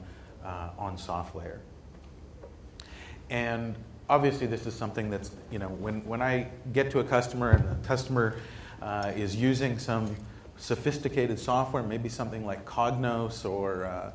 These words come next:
um, uh, Lotus Connections. I mean, some of these are non-trivial, and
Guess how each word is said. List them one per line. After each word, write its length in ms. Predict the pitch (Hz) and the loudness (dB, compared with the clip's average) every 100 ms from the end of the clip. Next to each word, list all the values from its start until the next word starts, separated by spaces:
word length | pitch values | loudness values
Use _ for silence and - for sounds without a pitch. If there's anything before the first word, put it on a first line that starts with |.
| - - - - - | -14 -16 -16 -14 -8
um, 460 | 92 90 87 87 85 - - - - - | -6 -4 -4 -6 -8 -14 -18 -18 -12 -8
uh, 160 | 95 95 | -6 0
Lotus 340 | 120 123 120 | 2 2 0
Connections. 720 | - 117 123 - 123 110 107 | -2 -2 -2 -4 -4 -4 -6
I 60 | 120 | -6
mean, 160 | 117 104 | -6 -4
some 240 | - 214 | -2 -2
of 100 | 202 | 0
these 380 | 127 123 131 - - - - - - | 0 0 0 -6 -12 -16 -18 -16 -10
are 100 | 127 | -4
non-trivial, 960 | 117 107 160 - 220 190 117 107 107 - - | 0 0 0 2 2 4 4 2 2 -4 -6
and 480 | 117 113 113 113 | -2 0 0 -4